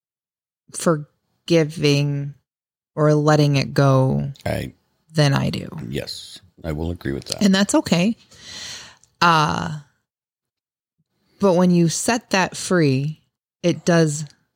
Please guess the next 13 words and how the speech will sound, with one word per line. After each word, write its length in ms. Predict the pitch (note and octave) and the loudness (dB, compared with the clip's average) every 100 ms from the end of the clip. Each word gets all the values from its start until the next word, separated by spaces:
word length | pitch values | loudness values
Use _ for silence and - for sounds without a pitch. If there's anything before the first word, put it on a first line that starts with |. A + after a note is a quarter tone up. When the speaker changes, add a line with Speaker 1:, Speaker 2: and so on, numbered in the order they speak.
| _ | _
Speaker 1:
it 160 | F3 F3 | -4 -2
really 340 | F3+ G3 E3+ | 2 4 4
does 240 | D3 D3 - | 2 0 -2
feel 220 | - - | -8 -8
good. 320 | - - F3 | -8 -8 -4
Speaker 2:
Oh, 120 | - C3 | 0 0
I'm, 260 | G#2+ G#2 G#2+ | 0 -2 -4
I'm, 180 | B2 - _ _ _ _ _ _ - | -6 -8 _ _ _ _ _ _ -2
and 120 | G#3+ | 2
like 120 | G3 | 2
I 40 | G#3 | 0
said, 260 | - F3 | -2 0
I've, 300 | G2+ G#2 G#2 | 0 -2 -4